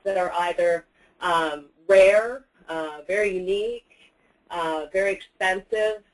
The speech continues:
tough to maintain, and also require a great deal of security. Um, we've got user facilities where researchers, um, compete to, uh, compete to use the space,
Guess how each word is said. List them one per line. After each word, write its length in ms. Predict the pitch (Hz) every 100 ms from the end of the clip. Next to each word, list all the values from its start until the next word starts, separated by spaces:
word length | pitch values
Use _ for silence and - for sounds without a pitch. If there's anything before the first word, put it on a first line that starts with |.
| _ _ -
tough 160 | 202 -
to 80 | -
maintain, 800 | 185 175 180 - 185 185 196 226 - _ _ -
and 80 |
also 320 | 220 226 247 240
require 520 | 208 - 196 190 180
a 80 | -
great 360 | 175 175 160
deal 360 | 185 180 175 165
of 260 | 165 160 156 _ -
security. 720 | 160 - 165 156 151 123 - _ _ _ -
Um, 400 | 170 156 147 139 143 147
we've 200 | 170 160
got 280 | 175 165 165
user 340 | 202 208 208
facilities 760 | 202 190 202 196 190 196 196 190 _
where 480 | 160 156 156 151 - _ 180
researchers, 880 | 190 190 185 165 - 180 175 175 160 _ 170
um, 340 | 156 147 147 _ _ _ _ _ _ -
compete 600 | 208 190 233 214 214 _ -
to, 580 | 196 185 175 170 160 -
uh, 360 | 156 147 - - - _ _ _ _ _
compete 560 | - 190 190 233 214 -
to 80 | 190
use 300 | 175 208 214
the 100 | 196 -
space, 400 | - 208 202 208